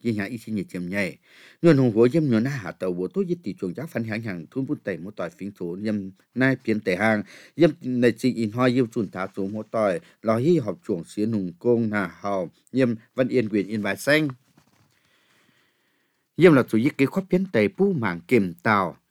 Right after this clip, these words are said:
kiềm thìn tàng, yếm nà hầu. Văn yên quyền, bé kêu yếm phiến tẩy, yếm nái bé,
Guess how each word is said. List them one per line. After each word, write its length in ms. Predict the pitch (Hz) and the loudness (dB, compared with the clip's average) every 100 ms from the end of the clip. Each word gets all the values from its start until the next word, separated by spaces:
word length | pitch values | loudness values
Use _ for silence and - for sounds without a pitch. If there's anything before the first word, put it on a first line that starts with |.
| - | 0
kiềm 340 | 120 98 82 - _ _ _ _ _ _ _ _ _ | 2 2 -4 -10 _ _ _ _ _ _ _ _ _
thìn 240 | - 113 | 2 2
tàng, 340 | 87 120 98 85 _ | 2 2 2 0 _
yếm 180 | - 135 | 2 4
nà 180 | 117 92 | 4 0
hầu. 240 | 113 101 - _ _ _ _ _ _ - | -2 -2 -4 _ _ _ _ _ _ -2
Văn 240 | 110 95 92 | -2 -2 0
yên 180 | 113 101 | 2 6
quyền, 240 | 120 87 - - | 4 4 -4 0
bé 100 | 143 - | 0 4
kêu 300 | 123 113 131 | 4 4 4
yếm 100 | 147 - | 0 -2
phiến 220 | - 120 143 | 2 2 4
tẩy, 340 | 131 104 85 | 2 2 2
yếm 160 | 123 127 | 0 2
nái 140 | 147 | 2
bé, 240 | 135 143 | 2 0